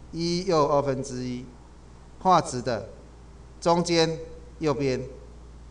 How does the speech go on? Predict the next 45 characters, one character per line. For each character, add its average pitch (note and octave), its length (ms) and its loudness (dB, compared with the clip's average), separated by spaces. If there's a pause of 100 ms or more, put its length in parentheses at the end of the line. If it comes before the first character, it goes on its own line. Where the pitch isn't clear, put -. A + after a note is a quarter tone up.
(720)
这 F3 40 2
样 F3 100 6
OK E3 160 4
吗？ D#3 180 2 (420)
好， A2+ 120 -6
确 G#3 180 6
定。 G3+ 260 8 (640)
所 - 160 -2
以 D3+ 60 2
你 D#3 60 0
看 G3 120 6
看， F#3 280 4 (1700)
横 A3 340 8
的 C4+ 100 12
嘞 A3+ 160 10
就 A3 140 6
会 A3 80 8
二 G#3 160 10
又 G3 100 8
四 F#3+ 160 0
分 F3+ 140 4
之 F3 160 0
一， F3 100 4
直 E3+ 300 -2
的 D#3+ 140 2
就 F3 120 -2
一 F#3 120 -4
又 E3 120 4
二 D3+ 120 6
分 C3+ 180 0
之 B2+ 160 -6
一， A#2+ 160 -6 (600)
这 F#3 80 0
样 F3+ 80 6
OK F3 180 4
吗？ E3+ 280 4 (300)
最 C4+ 200 10
后 G#3+ 320 8 (800)
这 A#3+ 120 2
个 F#3 300 6 (2500)
还 E3 120 6
有 F#3 80 12
这 F3+ 140 6
一 F3+ 80 6
条， G#2+ 300 0